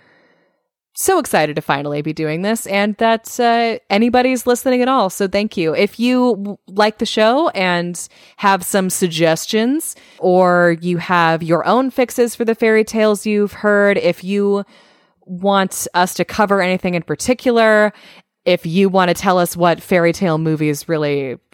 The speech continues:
grabbed your imagination and attention as a kid, uh, please email us at fairytalefixpodcast at gmail dot com.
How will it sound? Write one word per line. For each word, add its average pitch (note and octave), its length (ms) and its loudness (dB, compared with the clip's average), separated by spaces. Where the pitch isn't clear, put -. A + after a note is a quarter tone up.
grabbed D3 400 -2
your G3 280 4
imagination F3+ 640 -2
and F3 80 -2
attention E3 640 -2
as D#3+ 180 -2
a D#3+ 60 2
kid, D#3 440 2
uh, D#3+ 160 4
please A3 300 0
email F3+ 320 0
us A#3+ 200 0
at D#3+ 60 0
fairytalefixpodcast D#3 1500 -2
at C3+ 120 -4
gmail E3 360 -4
dot D3+ 160 -2
com. A3 360 0